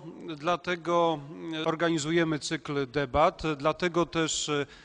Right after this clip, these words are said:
mamy inicjatywę i zgłosimy wniosek o konstruktywne wotum nieufności. My zdajemy sobie sprawę, że, e, w tej kadencji Sejmu,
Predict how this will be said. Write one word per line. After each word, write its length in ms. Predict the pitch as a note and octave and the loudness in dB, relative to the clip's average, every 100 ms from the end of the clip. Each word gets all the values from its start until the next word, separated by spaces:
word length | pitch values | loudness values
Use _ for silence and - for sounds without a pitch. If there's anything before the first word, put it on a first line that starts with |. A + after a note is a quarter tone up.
| - | -18
mamy 300 | C3+ D#3+ F3 | 0 2 4
inicjatywę 960 | F#3 D#3+ E3 - D#3+ D#3+ D#3 E3+ D3+ D#3 | 4 2 0 0 4 4 4 0 2 0
i 40 | |
zgłosimy 500 | C#3+ C3+ D3 D#3+ D#3 | 0 -2 0 0 0
wniosek 400 | C3+ D3+ D#3 D#3 | 0 0 0 0
o 60 | D3 | -2
konstruktywne 600 | D3 C#3+ D3 C#3 D3+ D#3 | -2 -4 -6 -6 -2 0
wotum 260 | D3 D3+ D3 | 0 -2 -2
nieufności. 580 | D3 C3+ D3 C3+ - | -2 -4 -4 -4 -4
My 100 | G#3 | -6
zdajemy 280 | A3 B3+ B3+ | 0 0 2
sobie 200 | - E3 | -2 -2
sprawę, 400 | C#3+ F3 D3+ C#3 | -2 2 2 2
że, 160 | A#2+ C3+ | -2 -4
e, 60 | A#2+ - - - - | -4 -12 -20 -20 -20
w 840 | F#3+ C#3+ C#3+ C#3 A#2 - D3 C#3 C#3 D3+ - - | -6 0 0 0 -4 -4 0 0 0 -4 -10 -4
tej 200 | D#3+ D#3 | 0 0
kadencji 800 | - D3+ C#3 D#3 - D3+ C#3+ C#3 | 0 -2 0 0 -2 -4 -4 -4
Sejmu, 800 | A#2+ - D3+ C3+ C3+ C3+ E3 G3 | -2 2 2 0 -2 -2 -2 -2